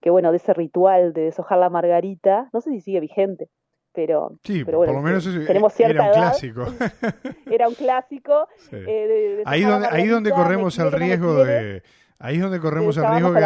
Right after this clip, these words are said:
Speaker 2: quedar,
Speaker 1: edad.
Speaker 2: exactamente, de quedar pegado, ¿no? Pero bueno.
Speaker 1: Bueno, y, y preguntarle, ¿no? A la flor, sacando pétalo por pétalo, "me quiere, no me quiere", bueno, y según lo que, lo que diga el último pétalo, ¿no?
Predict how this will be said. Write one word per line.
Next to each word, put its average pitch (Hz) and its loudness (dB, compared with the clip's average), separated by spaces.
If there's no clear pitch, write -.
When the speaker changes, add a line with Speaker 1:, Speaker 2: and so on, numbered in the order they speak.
Speaker 2:
quedar, 208 0
Speaker 1:
edad. 143 -4
Speaker 2:
exactamente, 131 -6
de 107 -8
quedar 120 -6
pegado, 110 -6
¿no? 107 -10
Pero 101 -10
bueno. 98 -10
Speaker 1:
Bueno, 196 0
y, 233 -6
y 226 -8
preguntarle, 233 4
¿no? 240 2
A 247 4
la 208 2
flor, 262 -2
sacando 226 -6
pétalo 226 -4
por 202 -8
pétalo, 240 -2
"me 196 -10
quiere, 233 -2
no 214 -2
me 202 -10
quiere", 233 2
bueno, 202 4
y 185 -8
según 196 -6
lo 214 4
que, 196 0
lo 185 0
que 185 0
diga 196 2
el 185 -4
último 202 -2
pétalo, 220 4
¿no? 226 -2